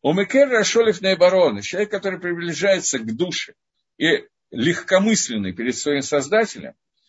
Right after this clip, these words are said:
когда он говорит перед ним слова Торы и занимается к душе Всевышнего – подобный человек, это засчитается ему за как некое преступление. Однако, в соответствии с уровнем страха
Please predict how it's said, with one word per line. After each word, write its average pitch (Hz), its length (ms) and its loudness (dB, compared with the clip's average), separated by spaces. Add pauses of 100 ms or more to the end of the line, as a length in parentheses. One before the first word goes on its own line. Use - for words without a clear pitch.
(160)
когда 156 360 4
он 226 140 2
говорит 202 520 2
перед 101 320 -4
ним 90 160 -4
слова 135 380 2
Торы 202 360 0
и - 140 -4
занимается 175 760 0
к 110 120 -10
душе 151 340 -4
Всевышнего – 143 760 -4 (480)
подобный 180 480 2
человек, 202 480 0
это 190 580 -4 (600)
засчитается 208 760 0
ему 120 160 -4
за 110 100 -10
как 143 180 -8
некое 190 300 -4
преступление. 139 680 -8 (760)
Однако, 180 680 0
в - 40 -20
соответствии 190 720 0
с - 360 -8 (180)
уровнем 139 540 2
страха - 600 0